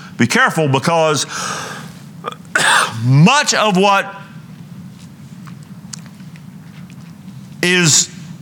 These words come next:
is to be treasured in, in Psalm one thirty-one and myriad other texts that deal with having a calm and quiet soul is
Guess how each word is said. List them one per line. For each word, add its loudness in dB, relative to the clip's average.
is 2
to 4
be 6
treasured 4
in, 4
in 4
Psalm 4
one 6
thirty-one 4
and 8
myriad 6
other 2
texts 2
that 2
deal 6
with 2
having 4
a 4
calm 4
and 4
quiet 2
soul 2
is 4